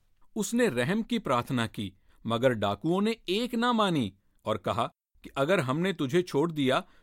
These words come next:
तू उठकर पुलिस को खबर कर देगा और हम पकड़े जाएंगे।"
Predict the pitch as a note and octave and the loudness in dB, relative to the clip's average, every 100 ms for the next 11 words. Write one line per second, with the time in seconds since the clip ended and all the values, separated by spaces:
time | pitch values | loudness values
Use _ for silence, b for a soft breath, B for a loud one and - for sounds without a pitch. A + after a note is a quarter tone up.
0 | b A#3+ - F3+ - A3 G3+ - G3+ G#3+ | b -4 -2 -6 -2 -2 -2 0 0 -2
1 | - F#3+ D3 C#3 F#3 G#3+ G3+ G#3 A3+ A3+ | -2 0 2 2 2 2 2 2 4 2
2 | - b - E3+ D#3+ E3 A#2+ A2 B2 B2+ | 2 b -2 0 2 0 -2 0 0 4
3 | C3+ C#3+ C#3 C#3+ | 2 2 -2 -6